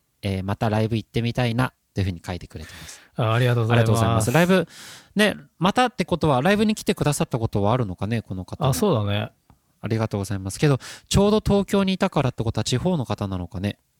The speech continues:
Speaker 2: あ、そういうことだね。そうか、
Speaker 1: ね、
Speaker 2: そうか。
Speaker 1: いや、もう本当に今年は、そう、
Speaker 2: 機会があれば。
Speaker 1: あのね、地方ライブもすでに決まってるから、
Speaker 2: うん。
Speaker 1: 近いところでできることを願いますが、投稿ありがとうございます。
Speaker 2: なんかその、行けなかったライブの感想会を聞いてくれるの嬉しいね。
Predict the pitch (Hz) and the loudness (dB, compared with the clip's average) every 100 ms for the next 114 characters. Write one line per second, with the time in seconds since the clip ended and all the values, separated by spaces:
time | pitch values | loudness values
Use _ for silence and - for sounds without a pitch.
0 | - 113 - 131 127 123 104 98 107 107 | -4 -2 0 0 0 0 0 0 0 -2
1 | 98 98 _ _ _ - _ - - - | -4 -8 _ _ _ -20 _ -20 -20 -20
2 | - 120 107 104 104 110 104 92 95 104 | -8 -2 0 0 0 0 0 0 -4 -6
3 | 107 - - 139 143 135 127 123 - _ | -8 -6 -2 0 2 2 2 0 -2 _
4 | - - 139 110 - - 110 117 107 104 | -12 -2 0 0 -2 -4 0 2 2 2
5 | 101 98 123 123 120 104 98 98 110 104 | 2 2 2 2 2 0 -4 -4 -4 -4
6 | 95 110 107 - 113 113 104 92 85 _ | -4 -4 -4 -2 -2 -2 -2 -2 -4 _
7 | 131 120 120 113 101 104 101 98 90 92 | 0 2 2 2 0 -2 -2 -2 -4 -4
8 | 107 95 104 - 90 92 98 98 101 - | -6 -6 -6 -4 -2 -2 -2 -2 -4 -6
9 | 87 92 - - 101 - 98 107 104 87 | -8 -12 -12 -4 -2 0 0 0 -2 -4
10 | 85 92 139 - - 127 120 135 135 190 | -2 0 2 0 0 0 2 0 0 0
11 | 196 185 - - 143 143 139 139 139 135 | 2 0 -2 0 2 2 2 2 2 2
12 | 131 131 143 143 - 147 135 120 110 104 | 2 0 0 0 0 -2 0 0 0 0
13 | - 120 117 135 120 98 101 - 101 90 | -2 -2 0 2 2 2 -2 -2 -4 -4
14 | - | -8